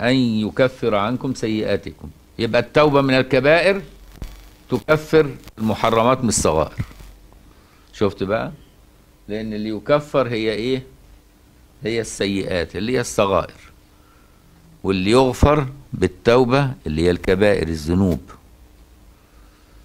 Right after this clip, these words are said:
عسى ربكم أن يكفر عنكم سيئاتكم، مش كده بس، ويدخلكم جنات تجري من تحتها. وبعدين يقول لك جنات مش جنة،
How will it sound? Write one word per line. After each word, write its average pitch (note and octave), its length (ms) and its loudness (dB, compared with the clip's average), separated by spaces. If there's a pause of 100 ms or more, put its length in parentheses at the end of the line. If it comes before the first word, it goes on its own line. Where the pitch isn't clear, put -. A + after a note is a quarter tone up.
(280)
عسى A2+ 480 2
ربكم G#2 640 -2
أن A#2+ 120 2
يكفر A2+ 880 0
عنكم A2+ 1000 -2
سيئاتكم، G#2+ 1120 -2
مش G2 160 -6
كده A2+ 220 2
بس، A2 240 0
ويدخلكم G2 880 2
جنات F2+ 680 -4 (460)
تجري G#2+ 420 -2
من F2+ 280 -10
تحتها. - 340 -12 (300)
وبعدين G2 220 0
يقول A#2 140 2
لك G#2+ 80 2
جنات G2 640 0
مش D#2+ 120 -2
جنة، F#2 320 0